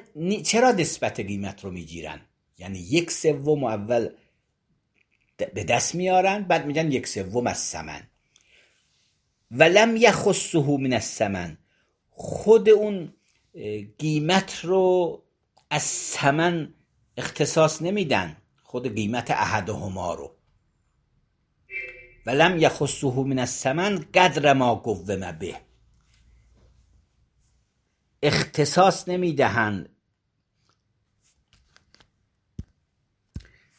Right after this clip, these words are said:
ضمیر لم یخصه به احدهما برمیگرده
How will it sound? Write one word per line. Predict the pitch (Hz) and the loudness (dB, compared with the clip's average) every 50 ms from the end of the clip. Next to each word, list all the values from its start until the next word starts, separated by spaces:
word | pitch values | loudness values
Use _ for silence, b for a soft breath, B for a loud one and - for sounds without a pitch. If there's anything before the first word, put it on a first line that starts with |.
| _ | _
ضمیر | - 123 139 151 170 180 196 196 196 196 202 | -10 -2 2 2 2 2 2 0 2 2 2
لم | 185 190 190 180 175 160 | 4 4 2 2 2 0
یخصه | 156 170 165 165 - - 170 156 - - - - 151 143 139 139 139 135 135 135 135 | 0 0 0 0 -2 -4 -4 -4 -4 -6 -8 -6 -6 -6 -4 -4 -4 -4 -6 -6 -8
به | - - - - | -10 -14 -10 -8
احدهما | - - - - 80 95 92 82 - - - - 98 98 110 127 127 107 | -8 -6 -4 -4 -2 -4 -4 -4 -6 -8 -8 -8 -8 -4 0 2 2 2
برمیگرده | 85 80 76 69 73 76 76 - - - 65 69 - - - - - | 2 -2 -4 -6 -8 -14 -18 -14 -12 -12 -12 -12 -12 -14 -16 -18 -18